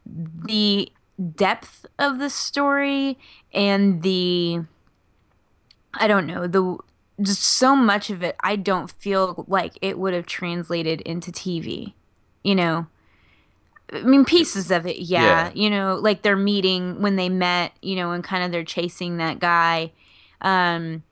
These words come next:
Speaker 1: and some of their playful banter and, like, some of the missions that they went on, not all of them, but maybe a couple of them, you know, and then, like, some of his training, but not all of it. There's no way.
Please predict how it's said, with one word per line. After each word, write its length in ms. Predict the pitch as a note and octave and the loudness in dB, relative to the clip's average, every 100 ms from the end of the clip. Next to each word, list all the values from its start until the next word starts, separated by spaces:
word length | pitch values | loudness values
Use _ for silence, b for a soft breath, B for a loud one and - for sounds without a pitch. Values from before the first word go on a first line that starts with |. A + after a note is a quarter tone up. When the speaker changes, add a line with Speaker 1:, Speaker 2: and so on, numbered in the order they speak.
| _ _ | _ _
Speaker 1:
and 140 | - G3 | -8 -2
some 220 | G#3+ G3+ | 0 0
of 80 | F#3 | 0
their 120 | F#3 | 0
playful 380 | - F#3+ F3 F#3 | 0 -4 0 -2
banter 420 | E3+ F3+ F3 F#3 | 0 -4 -2 0
and, 140 | F3 | 0
like, 160 | E3+ D#3+ | 0 -4
some 180 | - F#3+ | -2 -2
of 200 | F3+ E3 | -2 0
the 120 | E3 | 0
missions 440 | E3+ F#3 G#3 F#3+ | 0 0 0 0
that 160 | F3 F3 | 0 2
they 120 | F3 | 0
went 220 | E3+ F3 | 2 0
on, 140 | E3+ E3 | 0 0
not 200 | E3 - | 0 4
all 220 | F3 F3+ | 4 4
of 140 | F3 | 2
them, 240 | D#3+ E3 E3 | -2 -4 -2
but 200 | F3 - | -2 -2
maybe 400 | F3 E3+ E3+ E3 | -4 -2 -4 -4
a 80 | E3+ | -6
couple 340 | E3+ F3+ F3+ F3+ | -2 -2 2 2
of 220 | F3 E3+ | 2 0
them, 320 | E3+ E3 E3 B B B B - | -2 -2 -6 B B B B 0
you 120 | G3 | 2
know, 200 | F3+ F3 | 4 4
and 120 | F3 | 4
then, 160 | F3 E3+ | 2 2
like, 200 | E3+ - | 0 0
some 180 | G#3+ | 2
of 140 | G#3 F3 | 4 2
his 200 | F3 - | -4 -6
training, 540 | - G3+ G3 F#3+ F#3 | -4 0 2 2 2
but 140 | F3+ D3 | 0 2
not 240 | F#3+ - | 2 4
all 180 | G3 G#3 | 4 4
of 100 | F3+ | 2
it. 100 | F3 | 0
There's 260 | A#3 B3+ A3 | 0 0 0
no 220 | G3+ F#3 | 0 0
way. 520 | E3+ E3+ F#3 D#3+ - | 0 -4 -4 -8 -14